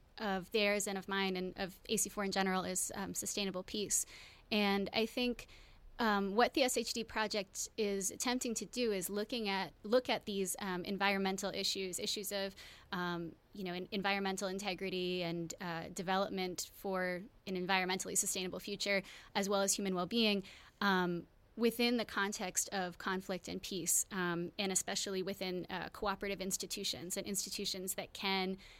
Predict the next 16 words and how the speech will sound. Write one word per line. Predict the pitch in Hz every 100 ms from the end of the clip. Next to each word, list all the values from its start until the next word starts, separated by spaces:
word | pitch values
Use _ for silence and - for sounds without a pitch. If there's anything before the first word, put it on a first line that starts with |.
| -
effectively | 208 240 226 233 196 190
resolve | 185 190 190 180
conflicts. | - 185 185 175 131 -
Because, | 220 220 202 196 - - - -
um, | 196 180 190
when | 214
you're | 220
dealing | 233 269 247
with | 196 196 - -
issues | 220 - 202
of | 190
sustainable | - 202 208 196 185
human | 190 180
development, | 180 175 175 175 175 170
there | 190 185
are | 180